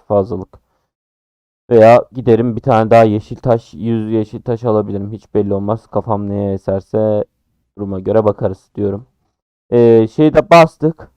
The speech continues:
Hayırlı uğurlu olsun. Ee, şimdi şöyle bir baksak. Ee, tamam, sıkıntı yok.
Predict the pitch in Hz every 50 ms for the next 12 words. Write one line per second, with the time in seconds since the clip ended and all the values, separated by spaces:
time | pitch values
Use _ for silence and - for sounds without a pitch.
0 | _ - 127 135 147 143 135 139 - - 139 139 135 135 135 139 143 131 113 107
1 | _ - 135 143 139 _ _ _ _ _ _ _ _ _ _ _ _ _ _ _
2 | _ _ _ _ _ _ _ _ _ _ - 113 113 113 113 110 110 110 110 113
3 | - - 143 143 139 139 139 131 - - _ _ _ _ _ _ _ _ _ _
4 | - 120 117 117 120 113 117 120 123 117 - _ _ _ 120 131 131 127 - -
5 | 127 127 135 131 - - - - _ _ _ _ _ _ _ - 104 101 101 101
6 | 101 101 104 101 101 101 101 101 98 - - 123 113 101 98 98 _ _ _ -
7 | 107 104 101 - 107 98 - _